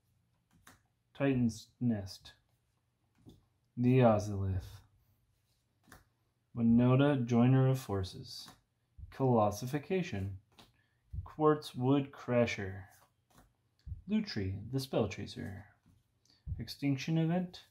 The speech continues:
Inspired Ultimatum. Garuda, Doom De-, of Depths.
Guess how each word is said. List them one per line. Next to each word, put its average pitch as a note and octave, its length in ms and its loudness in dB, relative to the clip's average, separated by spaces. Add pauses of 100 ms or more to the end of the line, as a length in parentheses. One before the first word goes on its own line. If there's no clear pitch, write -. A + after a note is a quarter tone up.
(960)
Inspired C#3 480 4
Ultimatum. C#3+ 720 2 (1160)
Garuda, C3 580 4
Doom C#3 500 0
De-, D#3 120 0
of C#3+ 320 -4
Depths. F3+ 540 -4